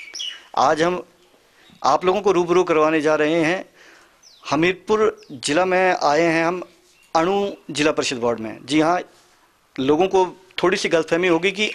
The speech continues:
अणु कौन सा वार्ड है। आपको बता दूं कि हाल ही में जो नोटिफिकेशन हुई थी, उसमें जो पूर्व में सराकड़ वार्ड हुआ करता था, उसे अब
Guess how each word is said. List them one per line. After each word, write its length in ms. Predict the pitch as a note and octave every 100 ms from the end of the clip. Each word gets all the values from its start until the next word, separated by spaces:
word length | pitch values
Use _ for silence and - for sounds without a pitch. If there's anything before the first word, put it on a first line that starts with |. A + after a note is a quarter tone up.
| -
अणु 260 | F3 F3+ G3+ - - - - - -
कौन 180 | F3+ F3
सा 120 | E3+
वार्ड 260 | D#3+ D3+ D3
है। 140 | F3 - - -
आपको 240 | D3+ F#3
बता 280 | F3 E3+ F#3
दूं 140 | F#3+ G#3
कि 180 | A3+ G#3 -
हाल 400 | - - D#3 F3
ही 220 | F#3 G#3
में 220 | C3 F2 - _ _ _ - _ _ - _ _ -
जो 180 | C#3 D#3+
नोटिफिकेशन 580 | F3+ F#3 - A3 A3
हुई 180 | G3 G#3
थी, 140 | G3+ A#3
उसमें 640 | G#3 - F#3 F3+ F#3+ - F3
जो 160 | D#3
पूर्व 420 | D3+ - F#3 A3+ A3
में 260 | G#3+ A3
सराकड़ 540 | - E3+ F3 F#3 A3+ F#3+
वार्ड 200 | D#3+ D3
हुआ 160 | C#3+
करता 300 | C#3 C#3 C#3+
था, 300 | C#3 F#3 -
उसे 300 | - D#3 F#3+
अब 380 | F#3+ C#3+ A#2 G2